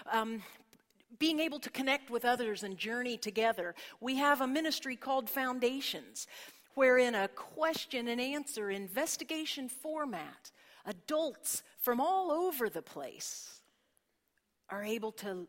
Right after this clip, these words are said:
learn and build that healthy foundation for a life of faith.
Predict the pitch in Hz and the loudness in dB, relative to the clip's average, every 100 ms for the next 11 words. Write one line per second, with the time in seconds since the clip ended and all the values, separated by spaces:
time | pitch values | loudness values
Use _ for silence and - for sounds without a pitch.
0 | - - 202 269 277 185 165 175 - - | -14 -8 -4 0 0 -2 -6 -12 -18 -20
1 | _ _ 196 190 180 254 269 240 190 156 | _ _ -6 -6 -6 0 2 2 0 0
2 | 196 190 - - _ _ _ - 320 311 | -2 -2 -10 -20 _ _ _ -4 -4 -4
3 | - 202 175 170 _ - - 196 196 220 | -6 -8 -8 -12 _ -10 -4 -4 0 0
4 | 247 240 - 151 160 _ _ _ - - | 0 -2 -6 -8 -16 _ _ _ -20 -8
5 | 196 190 196 170 156 165 - - - _ | -4 -2 -2 -4 -6 -8 -10 -12 -18 _
6 | _ - 240 - 285 254 165 - - - | _ -14 -12 -6 -2 -2 -4 -14 -18 -20